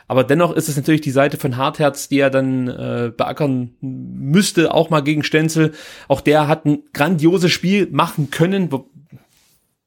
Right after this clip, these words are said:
wie gesagt, also Stenzel, da muss ich mich immer ein bisschen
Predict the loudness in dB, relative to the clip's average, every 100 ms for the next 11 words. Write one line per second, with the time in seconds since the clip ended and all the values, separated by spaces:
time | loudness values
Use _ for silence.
0 | _ _ -8 -2 0 0 -2 -4 -2 0
1 | 0 2 0 0 0 0 0 2 2 2
2 | 2 2